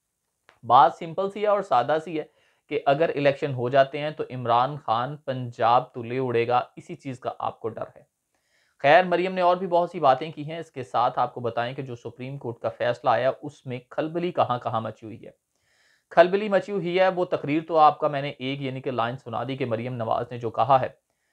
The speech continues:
एक दो लाइनें आपके साथ शेयर कर दी हैं, बाकी तकरीर का पोस्टमार्टम आप सोशल मीडिया पर गाहे बगाहे देखते रहेंगे। और सुप्रीम कोर्ट के फैसले से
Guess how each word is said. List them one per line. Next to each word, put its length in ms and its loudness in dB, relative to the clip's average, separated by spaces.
एक 200 -8
दो 80 -2
लाइनें 260 0
आपके 260 -2
साथ 260 2
शेयर 220 -8
कर 180 -6
दी 140 -6
हैं, 180 -10
बाकी 300 4
तकरीर 360 -4
का 120 0
पोस्टमार्टम 720 -2
आप 260 -4
सोशल 260 -6
मीडिया 280 -2
पर 200 2
गाहे 240 2
बगाहे 360 -2
देखते 320 -8
रहेंगे। 280 -10
और 60 -10
सुप्रीम 420 -4
कोर्ट 200 6
के 100 2
फैसले 420 0
से 260 0